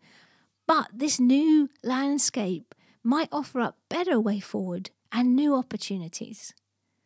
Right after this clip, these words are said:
And this crisis and any challenge or obstacle that comes up on our journey to achieving our goals and dreams w-, will cause fear.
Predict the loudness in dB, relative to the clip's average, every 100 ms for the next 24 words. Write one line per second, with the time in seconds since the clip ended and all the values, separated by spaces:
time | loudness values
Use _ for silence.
0 | _ _ _ _ _ _ _ 0 2 4
1 | 2 -2 -4 -2 -2 -2 -2 -2 -2 -2
2 | -2 -4 -4 -6 -4 -4 -2 -2 0 -2
3 | -4 -6 -2 -2 -2 -4 -6 -8 -6 -2
4 | -2 -2 -4 -4 -2 -2 -2 -2 -2 -2
5 | -4 _ -20 _ -4 -2 0 0 0 0
6 | 2 0 0 2 2 2 0 0 0 0
7 | -2 -6 -10 _ _ -10 -8 -8 _ -2
8 | 0 0 -2 0 -4 -2 -2 -2 -6